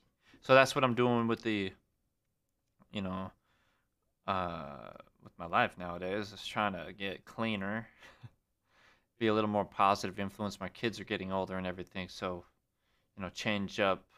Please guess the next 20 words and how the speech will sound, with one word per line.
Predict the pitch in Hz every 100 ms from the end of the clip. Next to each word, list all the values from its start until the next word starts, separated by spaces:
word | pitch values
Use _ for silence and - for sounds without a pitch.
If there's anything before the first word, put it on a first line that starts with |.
| _ _ _ _ _ _ _ _ -
my | 98
approach, | 87 _ 123 110 104 101 - - -
my | 101 92 87 _ _
creation, | - 113 98 98 98 98 - 107 95 95 92
and | 90 87
the | 87 -
energy | 101 95 95 101 95 95 -
and | 95
intention | 90 - 101 98 - 92
behind | 90 101 92 92
it | 92
all. | 92 92 92 - _ _ _ _ _ _ _ _ _ _ _ _ _ _ _ _ -
Be |
a | 113
little | 107
more | 101 101 98 95 90 - _ _ _ _ _ _ _ _ _
peace, | 120 110 - 117
love, | 110 110 104
and | 101
harmony, | 98 107 104 104 107 107